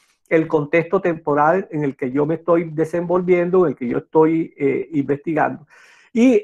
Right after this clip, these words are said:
el, eh, voy a centrarme en uno, en unos procesos que experimentó, eh, mi país, Colombia, pero que esos procesos también se experimentaron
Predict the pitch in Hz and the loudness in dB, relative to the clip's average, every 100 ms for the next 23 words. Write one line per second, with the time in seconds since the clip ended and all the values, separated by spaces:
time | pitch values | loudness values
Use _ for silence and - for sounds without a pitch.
0 | 180 165 156 151 175 160 156 180 208 208 | 2 4 2 0 2 4 4 4 4 4
1 | 220 208 214 208 190 180 180 _ 160 156 | 0 2 2 2 0 -4 -10 _ -4 -2
2 | 180 190 - 165 160 185 196 - 196 185 | -2 -4 -2 -2 0 0 -2 -2 -4 -2
3 | 202 196 190 - 147 - 147 143 143 139 | -4 -4 -6 -6 -10 -6 -6 -4 -6 -6
4 | - 180 190 - - 147 135 131 - 165 | 2 4 4 0 -6 -4 -4 -6 -8 -2
5 | 196 196 196 208 196 - 165 185 202 185 | 0 2 2 2 0 -4 0 2 4 2
6 | 147 151 - _ _ - 185 180 175 190 | -2 -6 -10 _ _ -2 2 2 2 -2
7 | 190 240 - 180 185 180 196 - 165 165 | 0 -2 -2 -4 -4 -8 -10 -10 -10 -8
8 | 170 190 185 175 156 143 139 156 160 180 | -8 -10 -10 -8 -8 -10 -8 -6 -4 -6